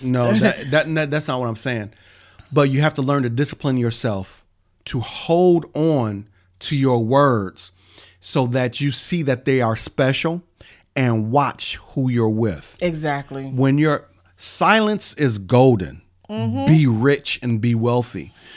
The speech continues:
Speaker 1: So what we want you to do is to pull back and be careful about sharing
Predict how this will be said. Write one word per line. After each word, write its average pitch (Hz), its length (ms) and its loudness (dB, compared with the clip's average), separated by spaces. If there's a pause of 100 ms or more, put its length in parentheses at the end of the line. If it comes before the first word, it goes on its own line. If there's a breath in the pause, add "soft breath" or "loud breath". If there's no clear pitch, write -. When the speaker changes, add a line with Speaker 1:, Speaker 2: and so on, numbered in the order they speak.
(140)
Speaker 1:
So - 240 2
what 135 260 2
we 139 120 4
want 143 360 2
you 151 80 -2
to 123 80 0
do 117 460 4 (320 soft breath)
is 131 220 2
to 123 100 -4
pull - 540 0
back 120 440 0 (720)
and 123 400 0
be 127 120 0
careful 185 600 -6
about 123 380 -2
sharing 101 680 -2